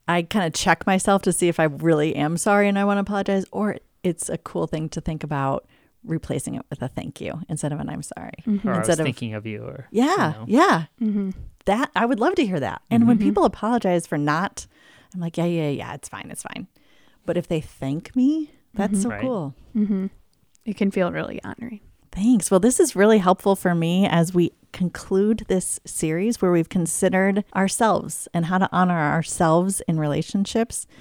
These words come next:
Speaker 2: Mm.
Speaker 1: to be able to have the permission to take a look at my relational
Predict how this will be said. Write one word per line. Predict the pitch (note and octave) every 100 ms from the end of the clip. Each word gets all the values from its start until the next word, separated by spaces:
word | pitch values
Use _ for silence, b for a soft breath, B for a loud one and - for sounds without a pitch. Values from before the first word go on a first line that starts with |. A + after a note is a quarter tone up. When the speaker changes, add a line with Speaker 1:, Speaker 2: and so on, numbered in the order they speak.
| B B
Speaker 2:
Mm. | F#3+ B
Speaker 1:
to | G3
be | G#3+
able | G#3 G#3
to | G#3 - - -
have | - F3+ G3 G#3 G3 -
the | G3 G3 G3 G3
permission | - F#3+ F3 D#3 D#3+ - - B2 - - b b b
to | F3+
take | - F#3
a | F3+
look | F3 F3
at | -
my | D#3
relational | D#3+ E3 D#3+ D#3+ - F3 D#3 D#3 D#3 E3